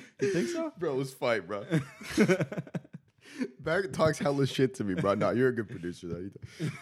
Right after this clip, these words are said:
Speaker 2: th-, this nigga's a bitch, though. Fucking A. No, D J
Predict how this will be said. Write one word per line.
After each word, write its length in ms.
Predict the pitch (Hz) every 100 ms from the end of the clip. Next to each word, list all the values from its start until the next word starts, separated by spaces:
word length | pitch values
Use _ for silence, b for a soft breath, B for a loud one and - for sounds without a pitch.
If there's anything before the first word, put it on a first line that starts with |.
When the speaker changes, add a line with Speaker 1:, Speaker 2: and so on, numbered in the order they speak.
| -
Speaker 2:
th-, 140 | 202
this 120 | 170
nigga's 280 | 131 110 101
a 40 | 101
bitch, 400 | 90 104 104 -
though. 260 | 87 85
Fucking 540 | - 202 104 95 98 92
A. 420 | 107 - - 175
No, 140 | 165
D 240 | 143 143
J 60 | 131